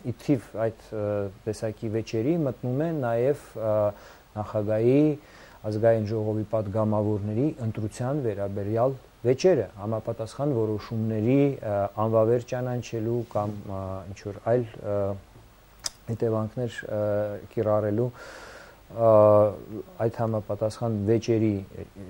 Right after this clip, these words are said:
լուծման և, ա, որոշումների ընդունման իրավասությունը տրված է Սահմանադրական դատարանին։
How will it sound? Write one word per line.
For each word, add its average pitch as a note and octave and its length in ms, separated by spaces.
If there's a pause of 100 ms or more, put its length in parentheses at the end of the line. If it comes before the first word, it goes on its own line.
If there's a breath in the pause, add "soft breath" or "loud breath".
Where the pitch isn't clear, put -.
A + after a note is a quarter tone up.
(120)
լուծման G#2+ 560 (140)
և, G2+ 300
ա, F#2+ 260 (360)
որոշումների G#2 640
ընդունման A2 560
իրավասությունը G2+ 760
տրված A2+ 420
է C#3 80
Սահմանադրական F#2+ 760
դատարանին։ - 400